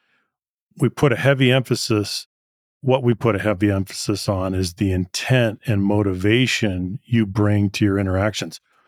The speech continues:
Our conception of psychological safety with these three companion competencies, we're putting heavy, heavy emphasis on the regard competencies,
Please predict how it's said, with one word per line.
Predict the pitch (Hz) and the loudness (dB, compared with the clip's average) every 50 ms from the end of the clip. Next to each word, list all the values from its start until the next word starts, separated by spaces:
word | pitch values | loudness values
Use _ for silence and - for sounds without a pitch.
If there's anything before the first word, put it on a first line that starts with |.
| _ _ _ _ _ _ _ _ _ - | _ _ _ _ _ _ _ _ _ -4
Our | - 110 123 143 160 170 160 135 120 | 0 2 4 4 4 4 4 4 2
conception | - - - 120 104 - - - 120 120 123 - - - 113 95 87 90 117 165 - _ _ _ _ _ _ _ _ _ _ - | 0 -2 -2 0 0 0 0 0 0 0 0 0 -2 -4 -4 -4 -4 -6 -12 -14 -16 _ _ _ _ _ _ _ _ _ _ -4
of | - 107 - | -4 -4 -2
psychological | - 123 117 113 - 107 104 101 95 - - 95 | 0 0 0 2 2 0 0 0 -2 -4 -6 -6
safety | 90 - - 120 113 - - 101 | -4 0 0 0 0 0 0 -2
with | 101 98 - | 0 0 0
these | - 104 98 - | -2 -2 -2 -4
three | - - - - 117 117 113 | -6 -6 -2 0 2 2 2
companion | 104 - 107 95 - 107 110 104 104 104 101 92 92 92 - - _ - | 0 -2 -4 -4 -2 0 0 0 2 0 0 -2 -4 -6 -8 -12 _ -14
competencies, | - - 110 110 113 - - 101 98 95 - - 98 90 85 85 85 - _ _ _ _ _ _ _ _ _ - | -8 -4 -2 -2 0 0 -2 -4 -4 -4 -4 -4 -4 -4 -4 -6 -8 -10 _ _ _ _ _ _ _ _ _ -2
we're | - 123 127 | 0 0 0
putting | - - 135 123 113 104 95 | 0 0 0 0 2 0 -2
heavy, | 92 98 123 127 113 120 117 | -2 0 0 0 2 0 0
heavy | 85 110 120 110 107 104 104 | 0 0 0 2 2 2 2
emphasis | 107 113 113 - 104 - - - 101 95 - - - | 2 0 -2 -2 -6 -6 -4 -4 -4 -4 -4 -4 -2
on | 123 110 107 | -2 0 0
the | 101 98 | 0 0
regard | 95 95 87 85 - 95 90 90 82 | -2 -2 -2 -2 -2 -2 -2 -2 -4
competencies, | - - 85 78 76 - 90 90 98 - - 117 120 117 - | -6 -8 -8 -8 -8 -10 -10 -10 -10 -10 -8 -8 -8 -8 -12